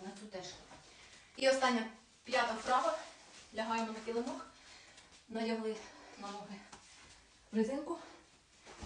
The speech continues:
підйоми таза і розтягування. Один, два,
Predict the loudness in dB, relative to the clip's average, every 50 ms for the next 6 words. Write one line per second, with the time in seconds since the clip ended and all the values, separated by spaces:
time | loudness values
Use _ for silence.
0 | -14 -14 -16 -20 -20 -20 -20 -20 -20 -6 -2 0 2 4 6 6 6 6 6 4
1 | 4 4 4 4 2 0 -2 -6 -10 -14 -14 -14 -6 -2 0 0 0 0 0 2
2 | 2 2 4 2 2 2 4 4 4 2 2 0 0 0 2 0 0 -2 -8 -14
3 | -18 -20 -20 -20 -20 -20 -20 -20 -20 -20 -20 -20 -20 -20 -20 -20 -20 _ _ -8
4 | -4 -2 0 0 2 0 0